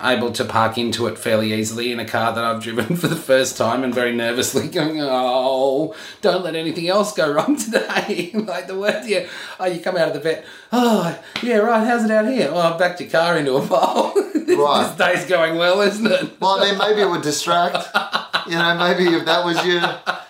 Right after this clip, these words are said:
Speaker 1: Yeah. Regular. Hey, this'll make it better.
Speaker 2: Yeah, this'll be fine. They won't think so much about the dog if the car's fucked up, right?
Speaker 1: Fortunately, none of that happened.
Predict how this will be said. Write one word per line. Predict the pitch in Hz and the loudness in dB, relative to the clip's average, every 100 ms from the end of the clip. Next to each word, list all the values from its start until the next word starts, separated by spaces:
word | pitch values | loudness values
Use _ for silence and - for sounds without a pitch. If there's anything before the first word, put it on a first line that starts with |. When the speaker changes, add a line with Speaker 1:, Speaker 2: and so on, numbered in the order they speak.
| 185 - - _ - - 262 | -8 -8 -12 _ -14 -2 -2
Speaker 1:
Yeah. | 294 226 190 196 147 - - - - - | 0 -2 -2 -2 -4 -8 -14 -18 -18 -4
Regular. | 175 175 165 143 | 2 2 2 0
Hey, | 180 | -2
this'll | - 170 214 208 | 0 2 2 4
make | 156 139 | 2 2
it | 131 | -2
better. | - 135 196 | 0 2 2
Speaker 2:
Yeah, | 143 | 2
this'll | 160 208 175 | 2 2 2
be | 147 | 0
fine. | 131 135 233 214 160 - - | 2 2 2 -2 -6 -8 -6
They | - | 0
won't | 156 202 | 2 4
think | 196 156 | 2 2
so | 180 | 0
much | 165 170 | 2 0
about | 151 156 143 | 0 2 2
the | |
dog | 147 170 | 2 2
if | - | 0
the | 143 | -2
car's | 139 165 226 | 0 0 2
fucked | - 127 120 | 2 0 2
up, | 147 247 - - - 151 | 0 0 -2 -6 -8 -2
right? | 170 226 302 320 - - | 0 2 0 -4 -12 -8
Speaker 1:
Fortunately, | - 202 170 160 | -2 -2 -2 -2
none | 147 | -2
of | 135 | -2
that | 120 | -2
happened. | 110 - | -4 -8